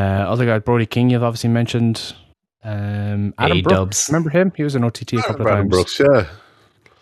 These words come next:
Speaker 1: Uh, good wrestler. Not
Speaker 3: Oh,
Speaker 1: sure if
Speaker 3: Dragon
Speaker 1: he's
Speaker 3: Lee
Speaker 1: good
Speaker 3: is
Speaker 1: enough.
Speaker 3: there as well, isn't he?
Speaker 1: Dragon
Speaker 2: Yeah.
Speaker 1: Lee, definitely. He's going to be picked up, if not going back to New Japan or All Japan.
Speaker 3: Yeah.
Speaker 1: or something like
Speaker 2: Andrade's
Speaker 1: that.
Speaker 2: pals are on the way, I think. Andrade will have his
Speaker 1: Um,
Speaker 2: stable.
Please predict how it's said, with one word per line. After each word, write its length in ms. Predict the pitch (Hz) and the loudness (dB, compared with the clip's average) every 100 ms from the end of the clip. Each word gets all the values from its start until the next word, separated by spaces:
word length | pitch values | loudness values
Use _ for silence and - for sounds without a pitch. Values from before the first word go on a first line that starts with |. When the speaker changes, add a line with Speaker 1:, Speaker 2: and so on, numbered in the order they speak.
| _ | _
Speaker 1:
Uh, 200 | 104 92 | -4 -4
good 200 | 95 107 | -2 -2
wrestler. 580 | 104 104 - 101 98 98 - | 0 -2 -2 -2 -2 -4 -6
Not 140 | 120 160 | 0 0
Speaker 3:
Oh, 40 | |
Speaker 1:
sure 0 | |
if 60 | - 156 156 | 2 2 4
Speaker 3:
Dragon 0 | |
Speaker 1:
he's 100 | 120 | 4
Speaker 3:
Lee 80 | 120 | 4
Speaker 1:
good 60 | |
Speaker 3:
is 80 | 151 | 4
Speaker 1:
enough. 80 | 120 | 4
Speaker 3:
there 160 | 90 78 | 2 0
as 100 | 78 | 2
well, 160 | 101 85 | 2 2
isn't 220 | - 143 | 0 -4
he? 100 | 143 - _ _ _ | -6 -8 _ _ _
Speaker 1:
Dragon 440 | 101 95 92 92 | -2 0 0 -2
Speaker 2:
Yeah. 40 | 92 | -4
Speaker 1:
Lee, 460 | 95 95 95 90 | -4 -4 -6 -8
definitely. 280 | 85 95 104 | -8 -8 -6
He's 120 | 98 | -6
going 140 | 110 127 | -4 -4
to 40 | |
be 80 | 113 | -4
picked 260 | - 104 107 | -6 -4 -6
up, 180 | 95 101 | -6 -10
if 140 | 95 | -8
not 200 | 95 98 | -8 -8
going 160 | - 92 | -8 -6
back 160 | 92 | -6
to 200 | - 95 | -6 -6
New 160 | 92 92 | -4 -6
Japan 380 | 90 - 92 90 | -8 -8 -8 -6
or 240 | 85 90 | -8 -10
All 160 | - 95 | -10 -10
Japan. 160 | 92 78 | -4 0
Speaker 3:
Yeah. 60 | |
Speaker 1:
or 40 | 71 | 0
something 180 | 92 | 0
like 80 | 113 120 | 2 2
Speaker 2:
Andrade's 200 | 120 117 | 4 2
Speaker 1:
that. 60 | 98 | 2
Speaker 2:
pals 380 | 135 147 139 113 | 0 2 4 4
are 80 | 117 | 4
on 200 | 123 123 | 4 4
the 80 | 127 | 4
way, 240 | 147 139 | 4 4
I 80 | 113 | 2
think. 320 | 135 170 - - - - 107 | 0 -2 -4 -10 -12 -8 -2
Andrade 380 | 98 110 110 | 0 2 2
will 160 | 110 101 | 2 4
have 200 | 101 107 | 4 2
his 120 | 127 | 0
Speaker 1:
Um, 40 | - | 0
Speaker 2:
stable. 380 | 135 131 110 | 0 2 0